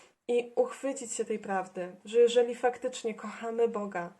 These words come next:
w sercu kochamy Boga i mamy faktycznie intencję, że chcemy, by On był zawsze na pierwszym miejscu, że nie chcemy wybierać tego, co dla nas wygodne, tylko chcemy być Mu posłuszni, to wtedy faktycznie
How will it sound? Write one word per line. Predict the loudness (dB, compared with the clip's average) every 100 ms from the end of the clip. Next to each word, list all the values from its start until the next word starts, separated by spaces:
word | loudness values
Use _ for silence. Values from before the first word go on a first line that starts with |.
| _ _ _
w | -16
sercu | 2 2 2 -2 -6
kochamy | -6 -6 -6 -6
Boga | -8 -10 -4 -6
i | -4
mamy | -2 0 -2
faktycznie | -4 -10 -10 -6 -4
intencję, | -4 -4 -4 -6 -6 -10 -10 -12 -20 -18 0
że | 0
chcemy, | 2 2 2 2
by | 2 0
On | 2 0 0
był | -2 0
zawsze | -2 -4 -6
na | -8
pierwszym | -6 -8 -8 -6 -4
miejscu, | -4 -6 -12 -10 -10 -12 -18 -20 -14 0
że | 4
nie | 4 4
chcemy | 0 2 2
wybierać | 2 2 2 2 -2
tego, | -2 0 0
co | 0 -2
dla | 0
nas | 0 -2
wygodne, | -6 -6 -4 -4 -4 -4
tylko | -6 -6 -4 -4 -4 -8
chcemy | -6 -4 -2 -4 -6 -10 -20 _
być | 2 2 2
Mu | -2
posłuszni, | -4 -10 -10 -10 -6 -6 -6 -12 -20 -20 _
to | 2
wtedy | 4 2 2
faktycznie | 2 0 -4 -2 -2